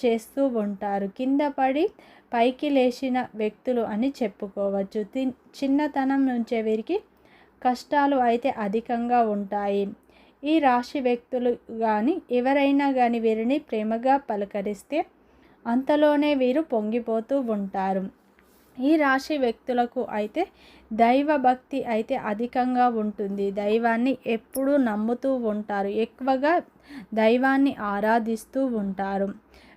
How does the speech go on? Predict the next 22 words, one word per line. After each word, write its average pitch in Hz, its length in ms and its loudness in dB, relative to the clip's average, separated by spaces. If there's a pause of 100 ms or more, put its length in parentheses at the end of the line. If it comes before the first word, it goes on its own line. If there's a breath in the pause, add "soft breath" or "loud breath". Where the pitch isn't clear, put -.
(120)
వీరు 294 220 4
అందరితో 277 680 2
ప్రేమ 240 360 0
గుణాన్ని 233 540 0
కలిగి 214 400 -2 (120)
ఉంటారు, 214 380 -2
కానీ 214 320 -2 (160)
నా 233 100 2 (200)
అనుకున్న 233 520 -2
వాళ్ళే 214 340 0
వీరిని 214 400 0 (420 loud breath)
అధికంగా 254 580 2
మోసం 214 460 -2 (140)
చేస్తూ 202 380 -6 (200)
ఉంటారు. 190 460 0 (840 loud breath)
ఈ 294 160 2
రాశి 262 400 2
వ్యక్తులు 254 520 0
అందరూ 240 440 2
బాగుండాలి, 208 760 0
అందులో 226 480 0
నేనుండాలని 220 920 0